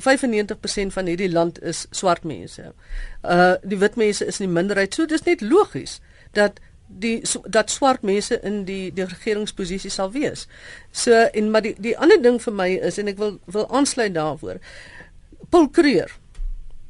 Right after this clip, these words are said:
Daar word altyd artikels geskryf oor Paul Kruger in die vroeë dae deur die media. Tien Oktober, dan is daar artikels en is gedenk en selfs op radio ook. Paul Kruger, niem-, nêrens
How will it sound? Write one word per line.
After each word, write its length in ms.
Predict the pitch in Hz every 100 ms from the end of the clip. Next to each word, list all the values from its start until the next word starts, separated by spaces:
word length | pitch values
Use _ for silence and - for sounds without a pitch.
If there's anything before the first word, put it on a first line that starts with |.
| - - - - - -
Daar 140 | 220
word 200 | 214 285
altyd 260 | 302 302 320
artikels 480 | 240 - 262 269 -
geskryf 460 | 240 - 220 214
oor 140 | - 190
Paul 220 | 185 175
Kruger 360 | - 196 170 170
in 80 |
die 80 | 190
vroeë 340 | - 226 214 180
dae 240 | 165 170
deur 140 | 170
die 120 | 170 165
media. 420 | 175 190 170 151
Tien 260 | - 262
Oktober, 480 | - - 226 214 208
dan 120 | 175
is 100 | 170
daar 160 | - 156
artikels 580 | 165 - 214 220 214 -
en 80 | 151
is 160 | 143 - - -
gedenk 520 | - 220 175 196 226 -
en 80 |
selfs 320 | 175 196 185 196
op 120 | 165
radio 460 | 160 175 180 120
ook. 100 | 95 - - - - - -
Paul 180 | 370
Kruger, 460 | - 320 277 285 240 -
niem-, 360 | - 202 277 294
nêrens 560 | 202 214 220 311 427 -